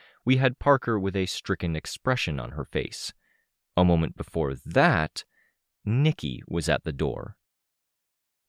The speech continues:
Played in the right order, Nikki had come back and the fight had gone out of Parker.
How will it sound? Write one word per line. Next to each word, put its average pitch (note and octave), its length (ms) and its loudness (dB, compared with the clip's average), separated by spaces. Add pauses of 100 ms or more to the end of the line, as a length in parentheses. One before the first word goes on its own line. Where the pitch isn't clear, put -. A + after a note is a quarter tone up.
Played B2 360 6
in F2+ 100 2
the E2 100 0
right D2+ 280 2
order, F#2 440 4 (360)
Nikki A2+ 600 2
had A2 180 0
come D#2+ 240 0
back A2 520 0
and F2 320 0
the F#2+ 140 -6
fight - 400 0
had D#2+ 160 -2
gone D2+ 320 0
out F2+ 220 0
of B1+ 140 -10
Parker. - 520 -2